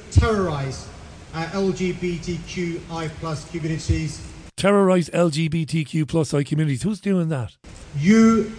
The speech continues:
Speaker 1: will not succeed. And it is
Speaker 2: But they do succeed, though,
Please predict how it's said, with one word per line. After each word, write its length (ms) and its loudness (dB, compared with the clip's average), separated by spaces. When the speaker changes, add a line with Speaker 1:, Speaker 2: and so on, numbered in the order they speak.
Speaker 1:
will 460 8
not 280 4
succeed. 840 0
And 100 -4
it 100 0
is 100 2
Speaker 2:
But 180 0
they 100 4
do 180 6
succeed, 460 -2
though, 240 -18